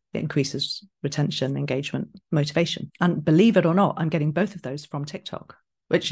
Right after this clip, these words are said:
I just think is crazy. I thought I was gonna get quite a few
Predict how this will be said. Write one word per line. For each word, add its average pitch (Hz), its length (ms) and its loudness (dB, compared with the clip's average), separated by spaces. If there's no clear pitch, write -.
I 160 100 2
just 156 220 -2
think 147 160 -2
is 139 100 -6
crazy. 175 300 0
I 170 100 4
thought 180 180 0
I 160 100 2
was 156 160 -2
gonna 147 180 -4
get 147 200 -4
quite 143 200 -4
a - 20 -8
few 147 440 -4